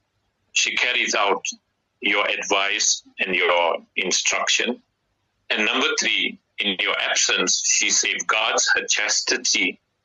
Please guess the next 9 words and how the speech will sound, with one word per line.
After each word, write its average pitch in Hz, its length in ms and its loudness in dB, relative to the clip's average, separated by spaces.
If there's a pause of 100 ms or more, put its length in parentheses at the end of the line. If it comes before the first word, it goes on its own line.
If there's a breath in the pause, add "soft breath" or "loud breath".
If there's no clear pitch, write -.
(180)
and 104 140 -2
your 87 160 2
wealth. - 260 2 (920)
That's - 260 0
a - 80 -2 (180)
good - 160 0
wife. - 360 2 (760)
You 107 180 0
cannot 120 420 2